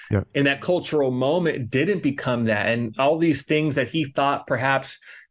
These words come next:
Speaker 2: were going here didn't." So he's living with a lot of this "didn't go where I thought it was."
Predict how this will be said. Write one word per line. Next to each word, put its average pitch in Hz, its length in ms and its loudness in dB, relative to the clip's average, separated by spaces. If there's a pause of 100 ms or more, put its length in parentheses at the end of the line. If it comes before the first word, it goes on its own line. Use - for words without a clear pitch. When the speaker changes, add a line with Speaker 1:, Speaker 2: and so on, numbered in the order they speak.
(140)
Speaker 2:
were 139 140 0
going 135 380 0
here 139 340 2
didn't." 123 440 0
So 147 100 -2
he's 160 240 0
living 185 360 2
with 135 160 2
a 131 60 2
lot 123 240 2
of 110 140 0
this 113 160 -4
"didn't 127 240 0
go 113 180 2
where 113 160 2
I 104 100 0
thought 135 300 0
it 214 100 0
was." 110 440 -2